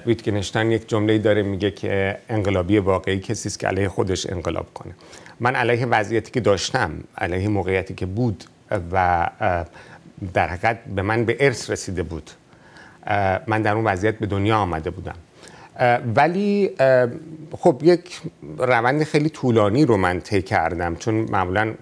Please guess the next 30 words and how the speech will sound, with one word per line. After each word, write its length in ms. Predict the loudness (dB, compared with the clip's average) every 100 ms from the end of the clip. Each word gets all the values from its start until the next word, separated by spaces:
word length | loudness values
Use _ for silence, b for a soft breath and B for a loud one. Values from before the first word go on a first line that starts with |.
| -8
همه 240 | -4 -2
فکر 200 | -2 -6 -6
می‌کنن 200 | -4 -2
که 120 | 0
من 120 | -2
حوزه 380 | 0 0 0 0
بودم، 360 | 0 -2 0
یعنی 120 | 0 0
از 160 | -2
حوزه 460 | -2 -2 2 2 2 0 -4
دیروز 320 | 0 0 0 -2 -10 -8 -4 2
قم 200 | 2 4
بودم، 260 | 2 2
امروز 260 | 2 0 2
در 120 | 2
واشنگتنم. 680 | 2 0 -2 -2 -2 -4 -6 B B B B B B
اه، 200 | 0 2
خب 220 | 2 0 2
من 280 | 2 0 -4 -10
تقریباً 440 | -4 -2 0 0 0
می‌شه 380 | 0 -2 -2 -2
گفت 260 | -2 -2
که 100 | 0
از 340 | 0 0 -6 -8
هجده 380 | -4 -2 0 0
نوزده 320 | 0 0 -2
سالگی 360 | -2 -2 -2 -2
متوجه 420 | -2 0 0 0
شدم 340 | -4 -2 -2 -2
که 380 | -2 0 0